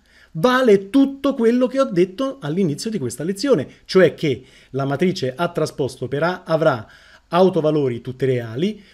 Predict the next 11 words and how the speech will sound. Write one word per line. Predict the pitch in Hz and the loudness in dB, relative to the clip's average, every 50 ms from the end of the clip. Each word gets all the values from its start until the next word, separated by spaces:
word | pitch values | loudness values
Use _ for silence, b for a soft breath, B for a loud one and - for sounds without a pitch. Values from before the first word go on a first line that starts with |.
| B B - | B B 0
tutti | - 233 220 - - - 160 156 | 2 2 2 2 -2 -6 -6 -6
positivi | 151 - 147 135 139 160 - 185 185 175 160 135 135 | -2 -2 -2 -2 -2 -4 -2 0 0 0 0 0 0
o | 131 127 | 0 2
al | 131 131 | 0 0
più | 131 - 214 | -2 -4 -2
nulli, | 214 196 160 127 123 123 127 147 180 214 - - | -2 0 -2 -2 -4 -4 -4 -4 -6 -6 -4 -2
e | 214 185 180 - - - | 0 0 0 -2 -4 -4
tutti | 285 285 - - - 190 | -4 -4 -4 -4 -6 -4
gli | 175 160 156 | -2 0 0
autovettori | 151 151 - 175 180 220 - - - 165 151 147 151 156 185 190 | 0 0 0 -2 -4 -4 -6 -6 -4 -4 -2 -2 -2 -4 -4 -6
saranno | 185 - - 185 180 175 165 147 131 127 123 123 123 120 113 | -8 -6 -4 -2 0 0 0 -2 -2 -4 -4 -6 -6 -8 -10